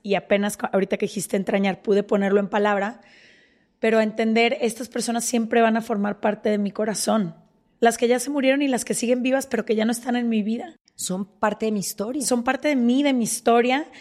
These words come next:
Speaker 1: y como que durante mucho tiempo me peleaba con eso, porque a lo mejor terminó mal, a lo mejor me dolió mucho, lo que, lo que sea, pero ahorita que he, he logrado integrarlo al revés, como que,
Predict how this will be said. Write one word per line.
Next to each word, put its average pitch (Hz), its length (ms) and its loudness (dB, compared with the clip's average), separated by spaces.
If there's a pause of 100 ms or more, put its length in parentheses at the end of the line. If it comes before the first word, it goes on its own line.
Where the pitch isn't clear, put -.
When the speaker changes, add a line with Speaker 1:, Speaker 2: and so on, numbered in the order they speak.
(200)
Speaker 1:
y 226 100 -4
como 226 240 0
que 269 80 2
durante 247 300 2
mucho 233 220 -4
tiempo 302 240 -2
me 294 100 2
peleaba 240 400 0
con 240 160 0
eso, 240 260 -2
porque 214 380 0
a 214 120 -2
lo 214 100 2
mejor 233 280 2
terminó 240 460 2
mal, 240 580 2 (380)
a 202 100 2
lo 208 120 4
mejor 233 720 2
me 214 180 2
dolió 208 260 4
mucho, 240 380 0
lo 220 100 0
que, 220 280 -4
lo 214 160 2
que 226 100 -4
sea, 233 380 -2
pero 208 160 4
ahorita 240 560 0 (480)
que 214 140 4 (200)
he, 220 260 2
he 214 40 4
logrado 240 340 4
integrarlo 226 580 0
al 220 120 2
revés, 214 400 -2
como 208 240 -2
que, 220 360 -6